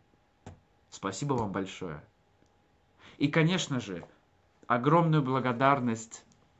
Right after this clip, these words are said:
шлю каждому, кто хотя бы один раз каждому из своих близких людей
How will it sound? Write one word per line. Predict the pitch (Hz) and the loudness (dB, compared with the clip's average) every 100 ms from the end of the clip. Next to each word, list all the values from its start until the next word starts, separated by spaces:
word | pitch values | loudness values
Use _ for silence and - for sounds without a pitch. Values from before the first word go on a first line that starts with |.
| _ _ - - _ _ _ _ - | _ _ -20 -20 _ _ _ _ -14
шлю | - 151 156 151 | -2 6 8 8
каждому, | 165 160 165 151 139 98 - _ _ | 6 6 4 0 -2 -4 -10 _ _
кто | - - | -8 0
хотя | 147 151 147 - 196 | 2 2 0 0 2
бы | 170 180 170 - _ | 2 -2 -4 -14 _
один | 120 123 113 180 185 | -4 -4 -2 -2 2
раз | 139 104 - - _ _ _ _ - _ _ _ | 2 2 -2 -16 _ _ _ _ -20 _ _ _
каждому | - 160 156 139 139 | 4 6 6 0 -2
из | 135 | -4
своих | - 139 135 107 | -2 -2 -2 -2
близких | 131 170 - 143 | -2 -2 -4 -4
людей | 123 113 101 82 | -2 -2 -4 -6